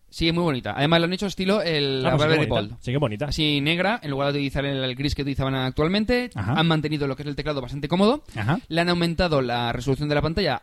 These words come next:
Speaker 1: a cuatrocientos ochenta por trescientos sesenta píxeles. Le han metido una cámara de tres dos coma dos me-, eh,
Speaker 2: Que, que,
Speaker 1: megapíxeles.
Speaker 2: que por lo que pone es H V G A.
Speaker 1: Plus, sí.
Speaker 2: Plus.
Speaker 1: Pero que es la, el tamaño de la pantalla, no tiene nada que ver con H D.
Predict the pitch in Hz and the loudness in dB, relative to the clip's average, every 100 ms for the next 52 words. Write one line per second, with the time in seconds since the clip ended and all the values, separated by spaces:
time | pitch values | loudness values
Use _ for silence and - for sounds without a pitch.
0 | - 120 120 127 127 127 165 165 170 113 | -6 -4 -4 -2 -2 0 -2 -2 -2 -2
1 | 120 120 143 151 151 - 156 147 139 139 | -2 -4 -6 -4 -4 -4 -4 0 0 0
2 | 143 208 226 269 339 - _ _ _ - | 2 0 0 -4 -6 -10 _ _ _ -8
3 | 165 214 208 226 185 208 175 151 165 - | -2 2 2 2 0 0 0 2 0 0
4 | 180 180 180 170 165 165 160 160 156 151 | 2 2 2 2 2 4 4 4 2 2
5 | 147 156 160 165 - - - 131 120 123 | 2 2 2 2 0 -4 -8 -4 -2 -2
6 | 131 156 175 - 147 - 196 156 127 131 | -2 -2 -4 -4 -6 -4 -4 2 2 2
7 | - 226 254 - _ - - 160 123 - | -2 -8 -8 -12 _ -4 4 6 6 -2
8 | - 143 113 - 156 247 - - - 123 | -8 -4 -4 -4 0 0 0 -10 -6 -4
9 | 139 147 139 135 135 143 135 135 147 160 | 0 0 0 -2 -4 -2 -2 -4 -2 -2
10 | 127 131 131 135 123 127 147 143 | 0 0 2 2 2 0 -2 -4